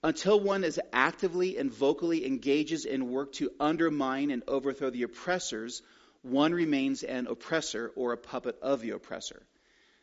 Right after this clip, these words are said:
So when you get into critical race theory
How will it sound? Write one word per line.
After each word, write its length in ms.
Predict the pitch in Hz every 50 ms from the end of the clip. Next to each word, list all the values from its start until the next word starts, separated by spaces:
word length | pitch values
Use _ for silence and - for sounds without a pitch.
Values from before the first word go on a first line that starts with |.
| _ _ _ -
So 360 | - - 139 127 123 117 - - - - - -
when 160 | 139 156 156
you 60 | 160
get 120 | 151 175 175
into 180 | 156 143 151
critical 360 | - - 175 165 156 - 135
race 540 | 123 120 120 131 165 202 262 277 - - -
theory 540 | - - 117 104 98 101 98 98 113 143 170